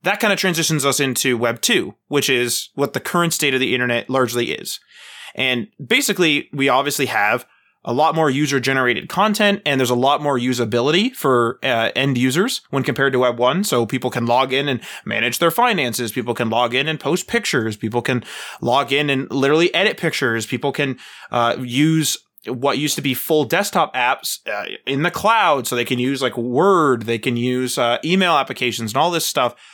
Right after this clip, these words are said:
all in the cloud. They don't really need to have a desktop app, or if they do, it's for something very specific or for a preference, like, if you prefer that.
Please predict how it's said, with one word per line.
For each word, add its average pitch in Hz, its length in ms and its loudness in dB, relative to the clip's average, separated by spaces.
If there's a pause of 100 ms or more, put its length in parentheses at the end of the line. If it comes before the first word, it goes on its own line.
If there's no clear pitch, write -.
(240)
all 165 480 4 (460)
in 202 160 4
the 214 80 2
cloud. 123 600 2 (240)
They 123 100 2
don't 156 200 2
really 147 240 2
need 127 280 2
to 117 320 0
have 156 240 0
a 156 40 2
desktop 135 420 0
app, 117 300 0
or 120 140 2
if 110 80 -6
they 117 140 0
do, 143 280 2
it's 131 120 0
for 117 100 -2
something 107 280 -4
very 110 160 -6
specific 175 640 -2
or 127 200 2
for 113 360 -2
a 117 80 -4
preference, 175 580 -2
like, 104 140 -12
if 101 100 -12
you 107 60 -6
prefer 135 400 0
that. 127 300 0